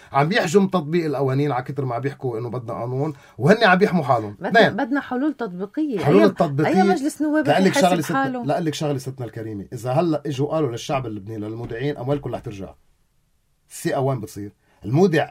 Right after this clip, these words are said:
Speaker 1: اللي معه مبلغ بالبنك، فكرك إنه بده يركض يسحبه؟ وين بده يحطه؟
Speaker 2: لا، هن ما بدهم يقولوا لهم: "أموالكم رح ترجع"، بدهم يفرجوهم حقيقة إنه
Speaker 1: ما هي
Speaker 2: أموالهم رح
Speaker 1: الحقيقة
Speaker 2: ترجع.
Speaker 1: بدها، بدها، بدها، يعني، يعني
Speaker 2: لأنه
Speaker 1: منظومة،
Speaker 2: لهلأ الثقة
Speaker 1: خطة،
Speaker 2: مكسورة.
Speaker 1: بدها خطة خماسية مؤلفة من ثلاث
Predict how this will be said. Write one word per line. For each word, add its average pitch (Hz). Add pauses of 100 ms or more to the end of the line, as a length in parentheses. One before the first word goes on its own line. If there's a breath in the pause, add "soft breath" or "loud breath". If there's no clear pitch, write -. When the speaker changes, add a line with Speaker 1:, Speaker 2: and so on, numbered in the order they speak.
(140)
Speaker 1:
اللي 107
معه 160
مبلغ 147
بالبنك، 110 (360)
فكرك 143
إنه 139
بده 117
يركض 156
يسحبه؟ 160
وين 180
بده 151
يحطه؟ 139
Speaker 2:
لا، 247
هن 247
ما 269
بدهم 302
يقولوا 220
لهم: 202
"أموالكم 185
رح 160
ترجع"، 151
بدهم 175
يفرجوهم 214
حقيقة -
إنه 185
Speaker 1:
ما 123
هي 139
Speaker 2:
أموالهم 196
رح 175
Speaker 1:
الحقيقة 180
Speaker 2:
ترجع. 156
Speaker 1:
بدها، 151
بدها، 143
بدها، 135
يعني، 117
يعني 117
Speaker 2:
لأنه -
Speaker 1:
منظومة، 208
Speaker 2:
لهلأ 185
الثقة 403
Speaker 1:
خطة، 220
Speaker 2:
مكسورة. 220
Speaker 1:
بدها 151
خطة 190
خماسية 151
مؤلفة 156
من 147
ثلاث 180